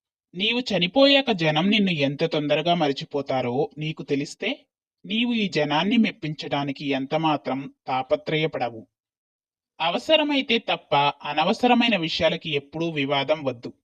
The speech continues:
ఎప్పుడూ వివరణ వద్దు, ఎప్పుడూ క్షమాపణలు వద్దు.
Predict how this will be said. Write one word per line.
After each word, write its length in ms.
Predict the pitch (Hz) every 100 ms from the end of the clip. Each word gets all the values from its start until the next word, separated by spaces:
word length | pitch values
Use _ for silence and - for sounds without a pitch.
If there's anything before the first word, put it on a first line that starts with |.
| _ _ _ _ _ _ _
ఎప్పుడూ 580 | 156 170 - 233 202 196 -
వివరణ 420 | 151 143 151 170
వద్దు, 380 | 160 131 - 127 _ _ _ -
ఎప్పుడూ 560 | 156 147 208 208 156
క్షమాపణలు 800 | 165 - 147 143 139 151 185 196
వద్దు. 360 | 156 123 117